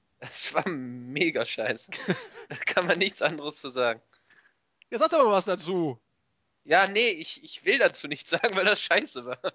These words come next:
Speaker 2: Du musst doch hier
Speaker 1: Das
Speaker 2: eine
Speaker 1: war,
Speaker 2: Review machen.
Speaker 1: das, genau, solchen, so, solche Sachen treten halt dann vermehrt auch auf. Und da, dann, dann wird's, wird die Show halt schon wieder schlechter.
Speaker 2: Hab ich doch gesagt, dass
Speaker 1: Aber
Speaker 2: die Show nicht gut ist.
Speaker 1: Was? <laughs> Ja,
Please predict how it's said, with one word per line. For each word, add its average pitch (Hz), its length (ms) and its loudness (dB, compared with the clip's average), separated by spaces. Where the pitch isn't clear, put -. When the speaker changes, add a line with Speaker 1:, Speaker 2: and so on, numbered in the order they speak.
Speaker 2:
Du 160 60 -6
musst 190 120 -4
doch 202 80 -8
hier 170 100 -6
Speaker 1:
Das 180 160 -4
Speaker 2:
eine - 0 -
Speaker 1:
war, 165 260 2
Speaker 2:
Review 143 100 -6
machen. 123 300 -6
Speaker 1:
das, 147 140 -12
genau, 160 360 0
solchen, 160 1120 -8
so, 143 420 -12
solche 180 300 -2
Sachen 185 300 -6
treten 170 300 -4
halt 175 160 0
dann 156 200 -6
vermehrt 196 460 -10
auch - 160 -10
auf. - 340 -10
Und 135 140 -20
da, 135 100 2
dann, 135 340 -10
dann 160 260 -4
wird's, 185 220 -8
wird 139 400 -12
die 180 60 -10
Show 180 220 -6
halt 185 120 -4
schon 180 140 -16
wieder 180 180 -6
schlechter. - 520 -8
Speaker 2:
Hab 185 140 -10
ich 190 80 -10
doch 190 100 -8
gesagt, 254 300 -6
dass 147 100 -6
Speaker 1:
Aber 143 100 -8
Speaker 2:
die - 20 -10
Show 135 200 -12
nicht 117 160 -16
gut 120 160 -20
ist. - 320 -16
Speaker 1:
Was? 175 360 -4
<laughs> 127 40 -12
Ja, 156 100 -2